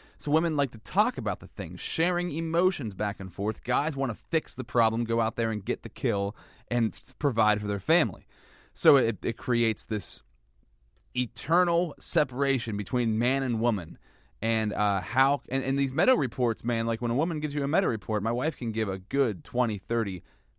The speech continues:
forty minute meadow report on a small little subject. Uh, and I'm usually engaged for most of it, uh, but I, I catch myself giving advice and then somehow either discounting her emotions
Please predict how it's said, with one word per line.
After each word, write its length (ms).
forty 340
minute 280
meadow 220
report 420
on 100
a 40
small 460
little 180
subject. 580
Uh, 280
and 140
I'm 200
usually 320
engaged 640
for 140
most 300
of 80
it, 140
uh, 140
but 160
I, 140
I 140
catch 320
myself 560
giving 280
advice 600
and 200
then 260
somehow 800
either 280
discounting 760
her 160
emotions 680